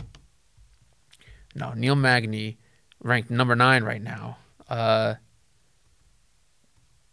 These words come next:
no, he's, he's crazy, crazy good. So if Max Griffin managed to get past this test or even be competitive,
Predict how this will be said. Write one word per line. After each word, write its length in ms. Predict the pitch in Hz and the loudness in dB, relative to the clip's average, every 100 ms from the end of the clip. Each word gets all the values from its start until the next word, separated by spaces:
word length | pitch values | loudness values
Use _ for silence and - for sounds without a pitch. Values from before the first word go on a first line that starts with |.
| _ _ _ _ _ | _ _ _ _ _
no, 80 | 147 143 | -16 -12
he's, 360 | 131 123 117 - | -8 -8 -8 -12
he's 500 | - 123 117 117 - _ - _ _ - 147 - | -12 -8 -8 -8 -14 _ -20 _ _ -20 -20 -20
crazy, 840 | - - 120 120 120 113 117 110 110 _ _ _ _ _ _ _ - | -20 -8 -2 -2 -2 -6 -6 -8 -10 _ _ _ _ _ _ _ -16
crazy 400 | - 143 131 117 | -2 0 2 -2
good. 360 | 107 110 107 117 - - - | -4 -4 -4 -10 -16 -20 -12
So 320 | - 110 107 | -2 0 2
if 120 | 110 | 0
Max 280 | 139 165 175 | 2 2 2
Griffin 460 | 147 135 123 110 110 | 0 0 0 -4 -2
managed 400 | 117 110 110 - | -2 -2 -6 -2
to 180 | 113 113 | -2 -2
get 180 | 120 | -4
past 220 | 113 120 - | -4 -8 -8
this 120 | 117 | -8
test 280 | 120 117 120 | -6 -6 -8
or 60 | |
even 360 | - 170 165 139 | -4 -4 -2 -2
be 220 | 120 127 | -2 -4
competitive, 680 | 117 117 131 123 107 76 - | -4 -6 -4 -4 -4 -10 -14